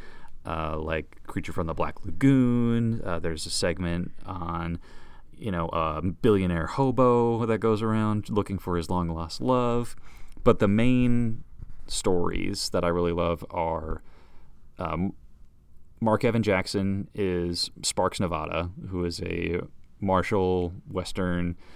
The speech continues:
from Earth that goes to Mars. So the cool thing about this graphic novel is it's created and written by the original writers of the show, and there's inputs from everyone,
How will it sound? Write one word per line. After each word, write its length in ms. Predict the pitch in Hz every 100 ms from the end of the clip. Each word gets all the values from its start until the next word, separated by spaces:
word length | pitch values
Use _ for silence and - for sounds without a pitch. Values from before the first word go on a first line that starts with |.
| -
from 380 | - 92 87 82
Earth 420 | 98 107 160 - -
that 160 | 92 85
goes 200 | 87 80
to 100 | -
Mars. 480 | - - - - - - - - -
So 600 | - - 90 82 85 85 - - - - -
the 140 | 107
cool 220 | - 139
thing 160 | 131 123
about 220 | 110 104
this 140 | 101
graphic 360 | - 95 90 87
novel 380 | 90 85 85 85
is 360 | 85 85 - -
it's 280 | 85 - - - - - - - - - - - - -
created 580 | - 113 110 120 123 110 -
and 420 | 104 101 101 95
written 560 | 98 90 98 95 95 - -
by 600 | 92 85 85 85 85 85 -
the 480 | 95 95 90 98 90
original 420 | 95 92 92 90
writers 380 | 87 85 87 87
of 80 | 87
the 80 | -
show, 380 | - 123 190 - - - - -
and 180 | 98 87
there's 160 | 82
inputs 500 | - 92 101 85 -
from 280 | - - 95
everyone, 680 | 92 92 92 92 90 90 90